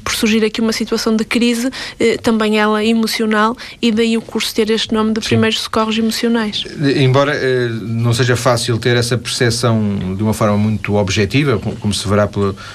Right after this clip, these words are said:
Speaker 2: pela, pela, pela questão, mas, eh, é, é, é lícito, é lógico deduzir que um bebé, eh,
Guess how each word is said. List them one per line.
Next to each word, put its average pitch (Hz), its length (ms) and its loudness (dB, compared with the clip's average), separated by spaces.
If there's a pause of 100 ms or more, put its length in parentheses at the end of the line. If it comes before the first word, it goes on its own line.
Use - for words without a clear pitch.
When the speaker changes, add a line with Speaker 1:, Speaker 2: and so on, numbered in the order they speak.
(140)
Speaker 2:
pela, 104 220 0
pela, 101 360 0
pela 101 200 -2
questão, 107 300 0
mas, 117 200 0 (380)
eh, 117 140 0 (340)
é, 131 280 2
é, 139 280 0
é 135 100 2
lícito, 139 460 -2
é 127 80 4
lógico 127 480 0
deduzir 117 480 0
que 123 420 0 (380)
um 120 140 4
bebé, 117 560 2
eh, 104 260 -2